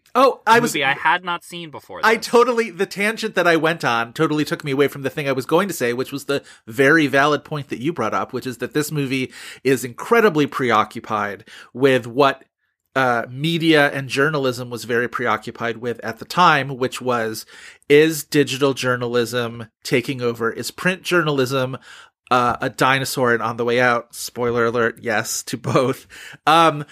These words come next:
Speaker 1: but there was this, like, huge sense of anxiety about whether digital journalism was bankrupt and shallow and, uh, a lesser quality of journalism.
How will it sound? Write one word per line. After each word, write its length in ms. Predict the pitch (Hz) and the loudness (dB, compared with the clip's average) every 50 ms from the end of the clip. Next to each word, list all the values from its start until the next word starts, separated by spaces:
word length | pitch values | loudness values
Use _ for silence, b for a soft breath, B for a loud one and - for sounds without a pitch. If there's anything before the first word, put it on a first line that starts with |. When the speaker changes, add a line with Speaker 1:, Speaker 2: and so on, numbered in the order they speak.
| B B _ | B B _
Speaker 1:
but 180 | - 185 180 | 2 2 4
there 120 | - 202 196 | 4 4 4
was 140 | 196 180 190 | 4 4 2
this, 180 | 202 196 - | -2 0 0
like, 140 | 214 185 160 | 0 0 0
huge 440 | - - - 214 220 233 233 - - | -2 -4 -2 0 0 0 -2 -2 -4
sense 260 | - 202 180 - - | -4 -4 -4 -2 -4
of 100 | 170 147 | -2 -2
anxiety 880 | 156 151 147 139 123 139 123 131 139 143 139 127 120 120 117 117 120 - | -2 -2 -2 0 2 4 4 4 4 4 2 0 -2 -6 -6 -8 -8 -8
about 440 | - 123 - 127 123 127 - - | -8 -6 -2 -2 0 0 -2 -2
whether 300 | 120 127 123 113 123 120 | -4 -6 -4 -4 -4 -4
digital 480 | 113 - 135 135 127 127 135 127 135 127 | -4 -4 -4 -4 -4 -4 -6 -4 -6 -6
journalism 760 | 120 - 127 127 120 123 123 123 120 113 110 123 120 117 123 113 | -4 -4 -4 -4 -4 -4 -6 -8 -8 -8 -8 -10 -12 -12 -14 -12
was 440 | 113 123 120 113 117 113 110 - - B B B B B B B _ _ _ _ _ | -8 -6 -4 -4 -4 -6 -8 -10 -14 B B B B B B B _ _ _ _ _
bankrupt 800 | - 151 156 156 151 - - 165 151 143 143 139 - - - - - - | 2 4 4 4 0 0 2 4 4 4 4 2 -2 -10 -12 -12 -10 -8
and 560 | 127 135 127 123 123 120 117 117 117 117 - | -6 -4 -2 0 0 -2 -4 -6 -10 -12 -8
shallow 920 | - - - - - 143 135 135 131 131 131 127 127 127 131 127 127 123 127 - | -4 -4 -2 0 2 2 4 4 2 2 2 2 2 4 2 2 2 0 -2 -4
and, 680 | - 127 123 120 117 117 117 113 113 113 113 113 - - - - - - _ _ | -6 -4 -4 -2 -2 -2 -2 -4 -6 -10 -14 -12 -10 -10 -10 -10 -12 -14 _ _
uh, 300 | 120 120 113 110 110 - | -6 -4 -4 -4 -6 -6
a 160 | - 120 120 113 | -8 -8 -8 -8
lesser 500 | 117 117 123 143 143 139 - - 139 131 | -8 -2 0 0 0 0 0 0 0 0
quality 760 | - - - 135 123 117 117 117 117 117 120 120 117 120 - | 0 0 2 2 4 4 2 0 -2 -4 -6 -6 -8 -8 -10
of 160 | 113 107 110 | -12 -12 -8
journalism. 720 | - 120 117 110 113 113 113 110 - 117 117 113 113 113 | -6 -6 -6 -6 -8 -10 -12 -10 -10 -12 -12 -12 -14 -18